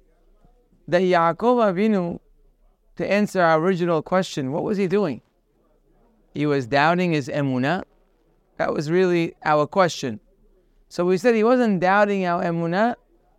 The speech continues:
He just wanted to strengthen his emunah. He questioned himself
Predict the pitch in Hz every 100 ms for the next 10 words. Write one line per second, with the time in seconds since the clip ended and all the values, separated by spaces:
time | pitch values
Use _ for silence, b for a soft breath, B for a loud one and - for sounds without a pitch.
0 | _ _ _ - 175 180 208 180 196 233
1 | 214 208 214 190 - 240 240 214 196 165
2 | 160 147 131 113 _ _ _ _ _ _
3 | _ _ _ _ _ 156 - - 247 -
4 | - 196 160 135 _ _ 165 160 - 185
5 | 214 -